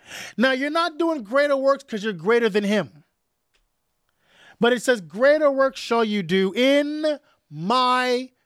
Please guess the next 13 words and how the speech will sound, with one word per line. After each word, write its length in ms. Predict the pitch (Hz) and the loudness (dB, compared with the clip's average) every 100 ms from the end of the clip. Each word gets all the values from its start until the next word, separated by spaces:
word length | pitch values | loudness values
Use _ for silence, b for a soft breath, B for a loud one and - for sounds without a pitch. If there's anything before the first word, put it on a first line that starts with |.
| _ | _
name." 720 | 147 165 208 220 185 143 104 110 _ _ _ _ _ _ _ _ _ _ _ b b b b - | -10 -2 0 2 0 -4 -12 -20 _ _ _ _ _ _ _ _ _ _ _ b b b b -2
Now, 260 | 175 160 _ _ | -2 -2 _ _
again, 560 | 165 147 185 175 123 104 _ _ | -12 -4 -2 -2 -6 -14 _ _
First 300 | - 151 151 | -10 -8 -4
Love 140 | 170 160 | -4 -4
Fellowship, 600 | - 151 139 - - _ _ _ _ _ _ _ _ _ _ _ _ _ _ - | -2 -4 -4 -10 -18 _ _ _ _ _ _ _ _ _ _ _ _ _ _ -4
I 140 | 175 | -2
want 380 | 156 156 185 208 | -2 -6 -6 -4
us 120 | 220 | -8
to 120 | - 175 | -8 -10
go 460 | 139 160 165 185 | -6 -2 0 0
beyond 720 | 175 185 175 170 165 160 165 160 b b b | -2 -4 -2 0 0 -2 -4 -10 b b b
the 600 | 135 135 147 143 135 135 | -6 0 0 0 -2 -4